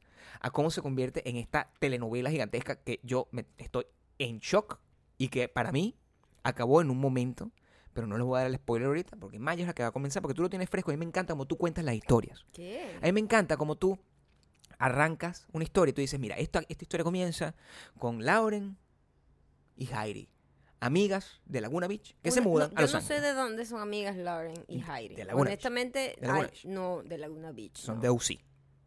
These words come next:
Speaker 1: Vienen de,
Speaker 2: Pero,
Speaker 1: de U C.
Speaker 2: eh, pero Jairi no estaba en Laguna Beach.
Speaker 1: Bueno.
Speaker 2: Laguna Beach fue una serie que hicieron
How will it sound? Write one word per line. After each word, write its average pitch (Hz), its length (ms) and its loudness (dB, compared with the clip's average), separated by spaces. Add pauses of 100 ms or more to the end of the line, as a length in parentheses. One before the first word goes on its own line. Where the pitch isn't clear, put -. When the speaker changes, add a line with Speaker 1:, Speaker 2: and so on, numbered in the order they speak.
Speaker 1:
Vienen 127 200 0
de, - 80 0
Speaker 2:
Pero, - 160 0
Speaker 1:
de - 80 2
U - 100 2
C. 202 140 0
Speaker 2:
eh, 190 80 -4
pero 190 420 -2
Jairi 208 440 -2
no 254 100 -4
estaba 254 280 -4
en 202 100 -8
Laguna 160 300 -10
Beach. - 380 -18 (160)
Speaker 1:
Bueno. - 160 -14 (300)
Speaker 2:
Laguna 240 380 -2
Beach 277 340 -6
fue 233 160 -6
una 247 120 -4
serie 240 320 -4
que 240 100 -8
hicieron 240 560 -6